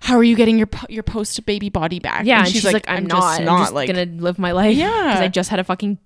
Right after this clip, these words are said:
Speaker 2: child birthed out of my
Speaker 1: Right?
Speaker 2: vagina. Actually, no, she had a C-section, but still,
Speaker 1: Still,
Speaker 2: just as
Speaker 1: yeah.
Speaker 2: scarring.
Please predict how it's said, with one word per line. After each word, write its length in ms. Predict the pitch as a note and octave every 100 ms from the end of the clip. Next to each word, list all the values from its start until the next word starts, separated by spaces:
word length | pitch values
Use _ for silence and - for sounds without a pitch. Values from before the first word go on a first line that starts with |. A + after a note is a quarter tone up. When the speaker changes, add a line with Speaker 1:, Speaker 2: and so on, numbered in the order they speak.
| _ - -
Speaker 2:
child 480 | - F#3 G#3+ F#3 F3
birthed 240 | F3+ F#3
out 80 | F#3
of 60 |
my 60 | F3
Speaker 1:
Right? 60 | F3
Speaker 2:
vagina. 340 | F3 F3 F3 -
Actually, 260 | A#3 G#3
no, 100 | F3
she 180 | E3+ F3
had 120 | E3+
a 20 |
C-section, 480 | E3 - - - F3+
but 240 | F3+ - -
still, 320 | G3+ D#3+ D#3+
Speaker 1:
Still, 260 | - - G#3
Speaker 2:
just 220 | G#3 F#3+
as 240 | F#3+ G3 F#3
Speaker 1:
yeah. 360 | F#3+ F3 F#3
Speaker 2:
scarring. 520 | G3+ - F3+ D3 G#2